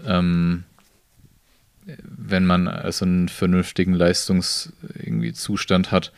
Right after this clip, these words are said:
dann in die Höhe zu gehen, ähm, einfach weil man es dann ein bisschen besser wegsteckt. Also wir haben anfangs halt ein bisschen Akklimatisierung natürlich gemacht und,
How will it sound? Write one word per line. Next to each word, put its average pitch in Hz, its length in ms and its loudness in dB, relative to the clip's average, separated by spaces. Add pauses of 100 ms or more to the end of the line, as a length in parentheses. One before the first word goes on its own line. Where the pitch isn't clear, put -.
(300)
dann 87 160 2
in 87 100 2
die 87 160 -2
Höhe 90 220 0
zu - 160 -8
gehen, 87 360 -2 (240)
ähm, 85 360 -4
einfach 85 260 -8
weil 82 80 -4
man 85 80 -2
es 82 120 -8
dann 85 180 -4
ein - 20 -2
bisschen - 260 -6
besser 82 260 -4
wegsteckt. 82 420 -4
Also 87 160 -10
wir 85 60 -8
haben 82 100 -6
anfangs 82 340 -8
halt 87 120 -2
ein 82 40 -10
bisschen - 240 -6
Akklimatisierung 95 720 -2
natürlich 90 420 -2
gemacht 90 320 -6
und, 87 160 -6